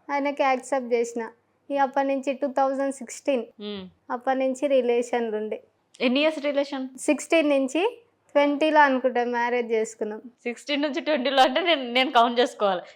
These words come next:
Speaker 2: సిక్స్టీన్, సెవెంటీన్, ఎయిటీన్, నైన్టీన్, ట్వంటీలో మ్యారేజ్ అయింది.
Speaker 1: ఆ.
Speaker 2: <laughs> ఓకే,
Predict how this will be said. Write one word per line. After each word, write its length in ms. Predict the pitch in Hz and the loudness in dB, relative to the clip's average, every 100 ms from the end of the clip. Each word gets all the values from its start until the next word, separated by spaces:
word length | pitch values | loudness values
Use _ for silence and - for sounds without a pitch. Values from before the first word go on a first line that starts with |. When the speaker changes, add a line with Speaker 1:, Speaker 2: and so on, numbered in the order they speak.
| _ | _
Speaker 2:
సిక్స్టీన్, 800 | 226 - 240 233 349 508 - - | -12 -8 -6 -2 -2 -4 -12 0
సెవెంటీన్, 500 | 208 214 226 269 330 - - 214 | 2 2 0 0 0 -4 -4 2
ఎయిటీన్, 420 | 262 247 277 294 - 523 - - | 2 4 4 4 2 -4 -12 0
నైన్టీన్, 360 | 262 320 302 415 | 2 4 2 2
ట్వంటీలో 340 | 285 277 330 | 4 6 6
మ్యారేజ్ 340 | 311 262 262 254 | 8 8 8 6
అయింది. 160 | 196 269 | 2 4
Speaker 1:
ఆ. 240 | 262 - - - | 4 4 -2 -4
Speaker 2:
<laughs> 540 | - 370 - 415 494 - - 554 - 554 - _ - _ 453 605 539 - 330 | 2 2 2 4 2 0 0 0 0 -6 -12 _ -20 _ -8 -6 -8 -2 0
ఓకే, 300 | 277 254 277 | 0 0 -2